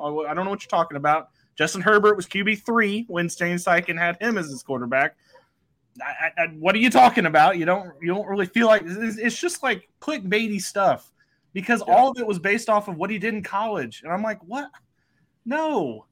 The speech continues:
Speaker 1: you can't." You, it, it's just these crazy ideas that, like, we're writing articles in May when we have no clue what's gonna happen throughout this summer. Zero idea. So it's kinda like, why are you just clickbaiting articles right now? It's kind of an unnes-,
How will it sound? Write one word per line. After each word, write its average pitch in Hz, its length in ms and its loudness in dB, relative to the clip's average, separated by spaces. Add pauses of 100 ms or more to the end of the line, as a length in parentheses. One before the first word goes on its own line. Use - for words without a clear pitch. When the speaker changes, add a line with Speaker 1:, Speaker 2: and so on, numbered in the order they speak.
(100)
Speaker 1:
you 185 120 -10
can't." 277 360 -4
You, 170 480 -20
it, 170 240 -8
it's 175 180 -6
just 240 200 -8
these 208 160 -6
crazy 185 480 -4
ideas 127 480 -2
that, 127 220 -4
like, 131 160 -2
we're 135 120 -4
writing 170 440 0
articles 143 680 -2
in 120 320 -4
May 120 480 -2 (320)
when 131 160 -8
we 143 120 -2
have 151 180 -2
no 165 800 0
clue 147 400 -4
what's 120 220 -10
gonna 135 180 -8
happen 127 360 -8
throughout 117 320 -8
this 113 160 -16
summer. 101 380 -16 (320)
Zero 185 680 0
idea. 135 440 0 (460)
So 165 240 -4
it's 160 120 -6
kinda 226 340 -2
like, 170 280 2 (200)
why 180 220 0
are 240 80 0
you 214 140 -4
just 190 160 -12
clickbaiting 139 520 -8
articles 113 440 -12
right 107 180 -16
now? 113 200 -10
It's - 100 -18
kind 156 220 -6
of 147 80 -4
an 139 100 -4
unnes-, 135 360 -8